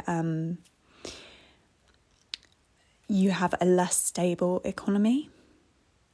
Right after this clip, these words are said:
Um, so, for example, without consumerism, the economy in the West wouldn't work, because that is so reliant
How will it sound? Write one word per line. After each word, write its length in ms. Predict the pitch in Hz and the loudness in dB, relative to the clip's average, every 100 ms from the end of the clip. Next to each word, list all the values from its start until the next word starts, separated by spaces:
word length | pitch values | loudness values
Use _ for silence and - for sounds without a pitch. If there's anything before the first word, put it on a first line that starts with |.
| _ _ - | _ _ -4
Um, 380 | 180 175 170 175 | 0 2 2 2
so, 240 | - 185 | 4 4
for 140 | - | 2
example, 460 | 180 - 180 185 175 | 0 0 -2 -2 0
without 300 | 180 180 175 | 2 2 0
consumerism, 840 | - 190 185 170 170 170 165 165 - | -2 -2 0 0 0 -2 -4 -4 -6
the 80 | - | -4
economy 720 | 170 - 180 180 175 170 170 | -4 -2 0 0 0 -2 -2
in 120 | - 165 | -2 0
the 60 | |
West 320 | 165 165 - - | 0 -4 -6 -4
wouldn't 220 | 160 - | -4 -2
work, 440 | 151 - - - - _ _ _ _ _ _ _ _ _ - - _ _ | -4 -6 -10 -14 -20 _ _ _ _ _ _ _ _ _ -14 -14 _ _
because 300 | 190 190 175 | 0 2 0
that 200 | 175 - | 0 0
is 320 | 180 175 - - - - - | 0 0 -4 -8 -20 -20 -8
so 420 | - - 190 180 | -2 4 6 6
reliant 560 | 180 175 170 170 - | 6 4 2 0 -2